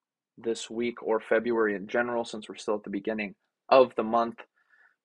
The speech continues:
please let me know. If you wanna be a part of the survey group, we just recently had a meeting with some of the Insider Survey Group members. They got to ask questions. We got to discuss some things regarding the programming a little more in depth, and it helps us a ton to be able to do that,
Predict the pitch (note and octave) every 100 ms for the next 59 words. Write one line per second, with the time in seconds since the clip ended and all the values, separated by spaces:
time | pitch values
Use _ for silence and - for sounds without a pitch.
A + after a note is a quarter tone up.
0 | - - E3 D#3+ C#3+ - A#2 G#2 A#2 A#2
1 | A#2 A#2 A#2 G#2 B2 C3 B2 B2 - A#2+
2 | G2+ G2+ - C#3+ C#3 C3+ C#3 C3 A2+ G#2+
3 | A2+ A#2 B2 A2 A2+ G#2 A2+ A2 G#2+ -
4 | - A2+ A2 G#2 - _ _ A#2+ B2 B2+
5 | A#2+ A#2+ A2+ G#2+ A#2 A2 G2+ F#2+ A2 -
6 | A2 G#2+ G#2 - - A2+ G#2+ A2 A2 G#2+
7 | G#2+ A2 A#2+ B2 A#2+ A#2+ A2+ A2 G#2 G2+
8 | G2+ G#2 - A2+ A2 A2 G#2+ G#2 G2 G#2
9 | G2 - G#2 - G#2+ G#2+ G#2+ G#2 G#2 G#2
10 | G2+ G2 - A2+ A2 A2 G#2+ G#2+ G#2 G#2
11 | G#2+ - A2 G#2+ G#2+ G#2+ - F#2 F#2 -
12 | A#2 - A2+ - F2+ - A#2+ A2+ A2 -
13 | A#2 A2 G#2+ G#2 G#2 A#2 A#2 A2+